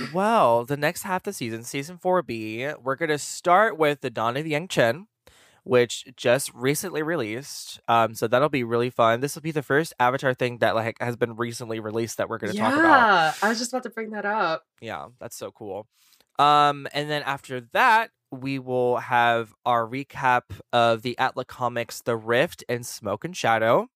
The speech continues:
Speaker 1: which will be fun. And then we're gonna finish off season four with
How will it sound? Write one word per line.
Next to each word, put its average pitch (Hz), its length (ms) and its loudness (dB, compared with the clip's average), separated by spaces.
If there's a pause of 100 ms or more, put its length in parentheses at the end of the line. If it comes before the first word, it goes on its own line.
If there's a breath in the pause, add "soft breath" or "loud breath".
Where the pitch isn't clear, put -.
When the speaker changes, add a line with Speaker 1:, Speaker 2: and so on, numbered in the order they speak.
(580)
Speaker 1:
which - 200 -20
will 113 60 -6
be 110 60 -6
fun. 110 440 -2 (500 soft breath)
And 151 140 2
then 190 160 2
we're 190 220 4
gonna 175 200 4
finish 185 460 -2 (100)
off 165 360 6
season 135 400 -8
four 120 440 4
with 117 280 0